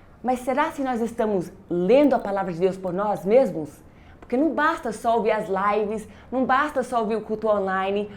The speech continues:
você precisa ter o co-, o, a palavra de Deus guardado no seu coração, saber o que que está escrito aqui.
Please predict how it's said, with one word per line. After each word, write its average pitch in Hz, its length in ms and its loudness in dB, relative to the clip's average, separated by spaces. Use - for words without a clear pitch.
você 214 240 2
precisa 262 240 -4
ter 247 120 2
o 233 40 2
co-, 226 280 2
o, 196 200 0
a 190 100 -4
palavra 214 400 0
de 190 100 -6
Deus 214 340 2
guardado 226 520 -2
no 240 140 -2
seu 269 280 0
coração, 180 680 -8
saber 214 380 0
o 339 60 4
que 320 100 -6
que 302 120 -2
está 269 360 0
escrito 254 540 -2
aqui. 190 440 -2